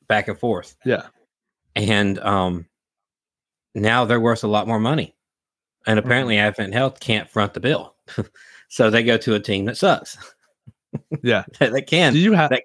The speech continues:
Speaker 1: can, you know, they can actually pay for.
Speaker 2: Yeah. Do you have an Advent Health hospital near you?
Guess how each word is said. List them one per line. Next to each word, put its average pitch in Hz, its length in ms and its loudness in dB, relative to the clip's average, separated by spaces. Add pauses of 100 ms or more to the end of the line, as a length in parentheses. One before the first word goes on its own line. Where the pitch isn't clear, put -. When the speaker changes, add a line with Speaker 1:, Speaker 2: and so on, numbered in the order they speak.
Speaker 1:
can, 139 300 2
you 110 140 4
know, 98 160 0
they 107 160 -2
can 147 260 0
actually 90 280 -4
pay 82 180 -6
for. - 280 -20 (920)
Speaker 2:
Yeah. 143 260 -2
Do 110 160 -6
you 208 160 2
have 135 220 0
an 139 100 -4
Advent 113 380 0
Health 110 180 0
hospital 117 720 -6
near 135 220 -2
you? 147 240 -2